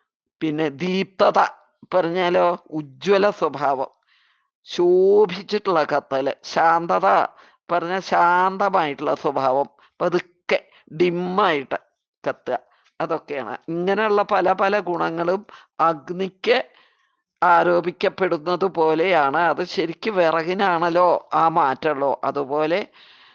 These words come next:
അതാണ് ദീപ്തത, ശാന്തത ആദി മുതലായവ ഇവ,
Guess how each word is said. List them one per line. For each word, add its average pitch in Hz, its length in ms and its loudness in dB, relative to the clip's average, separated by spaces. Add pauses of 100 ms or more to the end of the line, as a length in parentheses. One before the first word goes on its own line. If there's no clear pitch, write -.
(800)
അതാണ് 151 560 0
ദീപ്തത, 180 720 0
ശാന്തത 165 840 0 (600)
ആദി 151 640 0 (720)
മുതലായവ 190 720 4 (1600)
ഇവ, 165 160 0